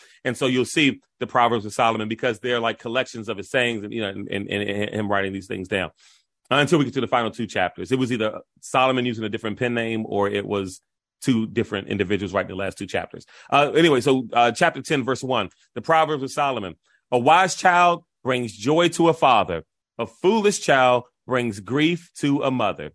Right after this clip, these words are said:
Tainted wealth, and again, so these are quick hitters. Tainted wealth has no lasting value, but right living, here we go, can save your life. Tainted wealth has no lasting value, but right living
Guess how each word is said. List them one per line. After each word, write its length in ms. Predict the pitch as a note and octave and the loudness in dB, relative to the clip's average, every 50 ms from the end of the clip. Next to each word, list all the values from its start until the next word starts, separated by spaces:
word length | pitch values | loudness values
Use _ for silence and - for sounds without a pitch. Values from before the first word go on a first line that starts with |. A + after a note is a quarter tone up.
| _ _ _ _ _ _ _ _ _ | _ _ _ _ _ _ _ _ _
Tainted 460 | - - D#3+ F#3 G#3 G3+ - G3+ E3+ | -4 -2 0 0 0 0 0 0 0
wealth, 400 | D#3+ D3 F3 F3 F3 F#3 F3+ - _ _ _ _ _ _ | 2 2 2 2 2 0 -2 -8 _ _ _ _ _ _
and 140 | B2 C3 D3 | -4 -2 -2
again, 320 | E3 D3 C3 C3+ D#3 C3 | -2 -2 -2 -2 -2 -2
so 120 | - C3+ C3 | -2 -2 -2
these 180 | C#3 C#3+ C3 | -2 0 2
are 160 | C3+ B2+ B2 A2+ - _ _ - | 0 0 0 -2 -10 _ _ -10
quick 280 | - - F3 F3 - | -4 -4 -4 -4 -2
hitters. 420 | - G#3 G#3 D#3 B2+ A2+ A2+ - - _ _ _ _ _ _ _ _ | -2 0 0 2 0 -2 -4 -8 -16 _ _ _ _ _ _ _ _
Tainted 400 | - F3 F#3 G#3 - - G#3 E3+ | -4 -2 -2 -2 0 0 -2 0
wealth 400 | D#3 D#3 E3+ F#3 F#3+ G3+ - - _ _ _ _ _ _ - | 2 2 4 4 4 2 -2 -8 _ _ _ _ _ _ -4
has 220 | C3+ C3 A#2+ A2+ | -4 -4 -2 -2
no 360 | B2 B2+ C3 C#3 D3+ E3+ F3+ | -4 -2 0 2 2 2 2
lasting 500 | F3 E3 E3 E3 E3 D3+ - E3+ D#3 D3 | 2 2 2 2 2 2 0 -4 -4 0
value, 500 | C3+ C#3 B2 A2+ G#2 F#2 E2+ D#2+ D2+ D2 - _ _ _ _ _ _ _ - | 2 2 2 2 2 0 -4 -10 -14 -16 -18 _ _ _ _ _ _ _ -6
but 100 | C3+ A#2+ | -4 -4
right 480 | A2+ G#2+ G#2+ A2+ C3 C#3+ E3+ F#3+ - D3+ | -4 -4 2 4 6 6 6 4 2 2
living, 540 | D3+ F3+ G#3+ G3 C3 A#2+ G#2+ G2+ G#2 G2+ E2+ | 2 4 4 4 2 2 -2 -2 -4 -6 -6
here 140 | A2+ B2 C3+ | -4 -2 0
we 100 | D3 D#3+ | 0 2
go, 400 | C#3+ F#3+ F#3 D#3 C#3 A#2+ A2 - _ _ _ _ - | 2 2 2 2 0 -2 -6 -10 _ _ _ _ -10
can 200 | - A2 G#2+ F#2+ | -8 -8 -8 -8
save 520 | - - - C#3+ C#3 D3 D3+ D3+ C#3 B2 | -10 0 2 4 4 6 4 4 2 2
your 220 | A#2+ B2 C3 C3+ | 0 0 0 2
life. 400 | B2+ A#2+ G2 D#2+ D2+ D2+ D2 - _ _ _ _ _ _ _ - | 2 0 0 0 -2 -8 -12 -16 _ _ _ _ _ _ _ -4
Tainted 400 | - D#3+ F#3 G#3 - - G#3 G3 | 0 2 2 2 2 0 0 2
wealth 380 | F#3+ G#3+ A3+ B3 C4 - _ _ _ _ _ _ | 4 4 4 4 2 -4 _ _ _ _ _ _
has 240 | - B2+ B2 A2+ | -4 -4 -4 -2
no 360 | B2 C3+ C#3 D3 E3 F#3 F#3+ F#3 | -4 -2 0 0 2 2 2 2
lasting 480 | F3 F3 E3+ E3+ D3+ - - D#3 D3 | 2 2 2 0 0 0 -4 -6 -4
value, 460 | C3 C#3+ C#3 C3 A#2+ G2+ F#2+ F2 D#2 - _ _ _ _ _ _ - | -2 0 0 0 -2 -4 -6 -10 -14 -16 _ _ _ _ _ _ -4
but 120 | B2+ A#2+ | -4 -4
right 460 | A2+ A2+ A2+ B2 C#3+ D#3+ F3+ F#3 D3 | -2 -4 0 2 4 4 4 2 0
living 540 | D#3+ F3+ G3 G3+ E3 A2+ A2+ G2 F#2 G2 | 0 0 0 0 0 -2 -4 -6 -6 -10